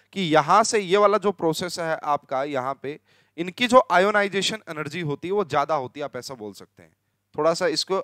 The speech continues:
आयोनाइजेशन एनर्जी से रिलेट करके बताया जा सकता है। तो यहाँ पे इतना आसान, अ, पॉसिबल नहीं होता। ये मैंने कुछ गड़बड़ कर दी ना यहाँ पे, यहाँ पे गड़बड़ ऐसे कर दी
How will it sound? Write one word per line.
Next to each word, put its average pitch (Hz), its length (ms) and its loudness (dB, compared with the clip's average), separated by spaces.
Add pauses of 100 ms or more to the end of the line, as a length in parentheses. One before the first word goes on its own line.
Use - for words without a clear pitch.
आयोनाइजेशन 170 560 -4
एनर्जी 143 360 -12
से 165 160 -8
रिलेट 135 260 -6
करके 139 240 -16
बताया 117 240 -12
जा 117 120 -18
सकता - 300 -14
है। 180 80 -12 (340)
तो 139 40 -6
यहाँ 135 400 0
पे 208 240 4
इतना 180 300 0
आसान, 160 600 -2
अ, 143 80 -6
पॉसिबल 151 480 -8
नहीं 127 100 -10
होता। 120 200 -10
ये 131 140 -12
मैंने 147 220 -16 (680)
कुछ 156 160 -8
गड़बड़ 139 300 2
कर 113 160 -2
दी 107 140 -6
ना 160 80 -2
यहाँ 135 180 -4
पे, 95 160 -14 (680)
यहाँ 120 280 -6
पे 180 80 -4
गड़बड़ 131 360 -2
ऐसे 135 260 -2
कर 120 160 -12
दी 127 140 -8